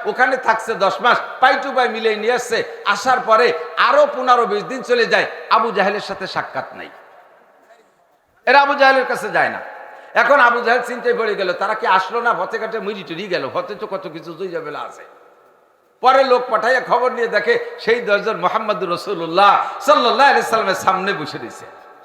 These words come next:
সে দশ জন সাহাবা হয়ে গেছে, কন্যা সুবহানাল্লাহ, গেছে কাফের, আইসা সাহাবা হয়ে গেছে। খবর দিয়ে নিয়ে কয়, "কি ব্যাপার, তোদের না কথা ছিল আগে আমার সাথে দেখা করবি?"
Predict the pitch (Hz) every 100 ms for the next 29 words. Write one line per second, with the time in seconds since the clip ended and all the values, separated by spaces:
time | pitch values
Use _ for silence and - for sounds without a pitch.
0 | - - - - - - - - - 247
1 | 220 226 226 254 - 233 269 269 180 156
2 | 135 131 131 - 196 233 208 208 226 208
3 | 170 143 - - - - - 165 240 247
4 | 247 226 220 262 220 214 254 214 202 254
5 | 233 175 156 127 113 - - - - -
6 | - - - - - 254 269 262 247 226
7 | 220 214 202 196 240 233 202 190 196 214
8 | 220 220 190 220 220 226 202 208 202 208
9 | 220 226 208 214 226 233